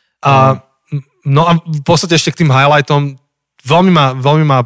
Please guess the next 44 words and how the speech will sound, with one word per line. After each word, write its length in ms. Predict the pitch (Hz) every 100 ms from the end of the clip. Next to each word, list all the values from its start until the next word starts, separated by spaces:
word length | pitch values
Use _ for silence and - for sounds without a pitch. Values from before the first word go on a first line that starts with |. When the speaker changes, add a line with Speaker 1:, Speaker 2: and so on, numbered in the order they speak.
| -
Speaker 1:
tešili 480 | - 123 - 139 127
také 240 | 131 139
momenty, 320 | 127 127 127 127
keď 160 | 123
niektorí 320 | 131 131 131
z 80 | 127
vás 240 | 117 120 -
sa 160 | 123
ozvali 640 | 123 117 110 110 131 180 -
Speaker 2:
Mhm. 320 | 127 127 156 - _ -
Speaker 1:
a 240 | 120 123
si 160 | 113 -
vypýtali 400 | 131 135 143 135
stretnutie, 560 | - 123 120 131 127 120
čo 160 | 123
mám 80 | 120
na 160 | 110 110
Zoome, 240 | 120 127
a 80 | 117
pýtali 400 | - 135 135 127
sa 160 | 131
nejaké 160 | 123 127
doplňujúce 480 | 123 135 127 123 123
otázky 480 | 120 117 117 - 107
ešte 160 | 127
k 40 | -
sérii. 340 | 117 117 135 160 _ 131
Speaker 2:
Áno. 240 | 117 117 - _ - -
Speaker 1:
A, 240 | 127 127
a 80 | 123
jeden 240 | 147 147 127
z 40 |
vás 160 | 143 131
nám 160 | 135 127
ešte 160 | -
povedal, 480 | 120 143 151 123 113
že 80 | 113
„Viete 160 | 156
čo, 240 | 170 147 135
že 80 | 127
ja 80 |
som 160 | 160 220
mal 240 | 208 175
pred 240 | - 131